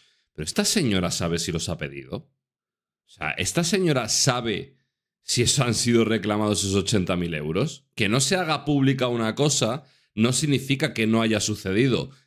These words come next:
Que no lo sé, que no sé si existen, si los ha reclamado, no tengo ni idea, porque yo no me hablo con la familia de Winarrieta, pero yo pregunto, ¿esta señora que está haciendo este vídeo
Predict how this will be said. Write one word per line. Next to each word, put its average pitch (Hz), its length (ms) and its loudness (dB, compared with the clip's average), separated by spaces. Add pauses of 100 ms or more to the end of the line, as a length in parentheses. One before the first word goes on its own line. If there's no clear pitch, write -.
Que 90 120 -8
no 113 100 2
lo 135 120 2
sé, 135 340 0
que 95 80 -2
no 110 120 0
sé 120 120 -2
si 113 120 0
existen, 135 640 0
si 123 120 -4
los 104 180 -2
ha 117 60 2
reclamado, 117 400 0
no 117 80 0
tengo 113 160 0
ni 101 80 2
idea, 104 400 2
porque 85 180 -8
yo 104 120 -2
no 101 100 -2
me 101 120 -2
hablo 110 320 0
con 95 240 -2 (280)
la 98 120 -2
familia 104 380 0
de 101 60 0
Winarrieta, 98 680 0
pero 110 480 0 (540)
yo 104 120 2
pregunto, 92 760 0 (260)
¿esta - 280 -4
señora 120 840 0 (280)
que 107 100 0
está 107 500 -2
haciendo 107 580 -2
este 101 240 0
vídeo 95 560 0